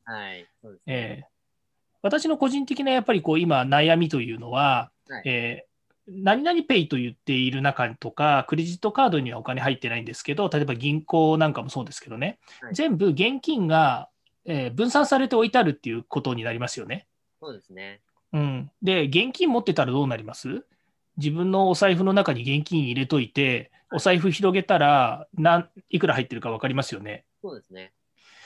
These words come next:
Speaker 2: だけど、アプリケーションの中に、それぞれのアプリの中に数千円単位で分散されてたら、えー、いちいち広げらんないっすよね。
Speaker 1: わからないですよね、本当に。
Speaker 2: で、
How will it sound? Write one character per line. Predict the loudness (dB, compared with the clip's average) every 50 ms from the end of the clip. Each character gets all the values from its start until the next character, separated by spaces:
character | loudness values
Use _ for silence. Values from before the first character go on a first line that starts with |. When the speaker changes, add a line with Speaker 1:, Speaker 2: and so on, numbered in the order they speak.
| -20 _ _ -4
Speaker 2:
だ | -2
け | 0 0
ど、 | 2 2 2 2 2 2 0
ア | 0 0
プ | 0 0
リ | -2 0
ケ | 2 2
ー | 2
シ | 2 2
ョ | 2
ン | 2 0
の | 0 0
中 | -2 -2 -2 -2 -4 -4
に、 | -4 -4 -6 -6 -8 -12 _ _
そ | -12 -10 -8
れ | -8
ぞ | -6 -6
れ | -6 -2
の | -2 -2
ア | -2
プ | -2 -4
リ | -6
の | -6 -6
中 | -6 -6 -8 -8 -8
に | -8 -8 -8 -8 -10 -12 -16 -18 -14
数 | -8 -4 -4 -4
千 | -4 -6 -6 -6 -6 -6
円 | -6 -6 -2
単 | 0 0 2 2 0 -2
位 | -2
で | -2 -2 -2 -2 -2 -4 -6 -10 -16 _ -10 -10 -10 -10 -10 _ -14
分 | -6 -2 -2 0 0
散 | 2 2 0 2
さ | 2 2 2
れ | 2 0
て | -2 -2
た | -4 -2
ら、 | 0 0 0 0 0 -2 -8 _ _ _ _ _ _ _ _ _ _ _ -10
え | -8 -8 -8 -10 -10 -12 -12 -12 -14 -14 -16 -20
ー、 | _ _ _ _ _
い | -10 -6
ち | -6 -4
い | -4
ち | -4 -4
広 | -2 0 0 2 2
げ | 4
ら | 4 4
ん | 4 4
な | 4
い | 2
っ |
す | 0 -2 -8
よ | -10 -10
ね。 | -12 -14 -16 _ _ _ _ _ _ _ _ _ -20
Speaker 1:
わ | -20 -20
か | -16 -14 -12
ら | -12 -10 -10
な | -10 -10
い | -10 -10
で | -12 -14
す | -18 -20
よ | -20 -20 -18
ね、 | -14 -12 -12 -12 -12 -14 -18
本 | -20 -20 -20 -20
当 | -20
に。 | -20 -20 -20 -20 -20 -20 _ _ _ _ _ _ _ _ _ -4
Speaker 2:
で、 | -2 0 0 0 -2 -6